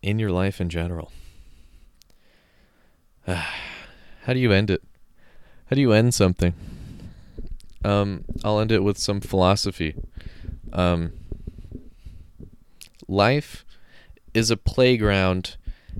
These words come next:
and you've just gotta find the right slide for you. So let's say it's a giant fucking industrial complex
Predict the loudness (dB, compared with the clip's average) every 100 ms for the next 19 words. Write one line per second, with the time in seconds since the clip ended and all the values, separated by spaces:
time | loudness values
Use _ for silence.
0 | -8 0 2 4 2 -2 -4 -2 -2 -2
1 | -6 -6 -2 0 0 0 0 2 2 0
2 | -4 -4 -2 0 0 -2 -4 -2 2 4
3 | 4 2 -2 -4 0 0 0 -2 -10 -16
4 | -14 -14 -12 -16 -20 -20 -12 -4 0 0
5 | 0 0 2 4 4 0 -2 -6 -6 -6
6 | -6 -2 0 0 -2 -8 -4 -2 -2 -4
7 | -4 -4 -2 -4 -6 _ 0 2 2 -2
8 | 0 0 -2 -6 -4 -4 -4 -4 -4 -4
9 | -8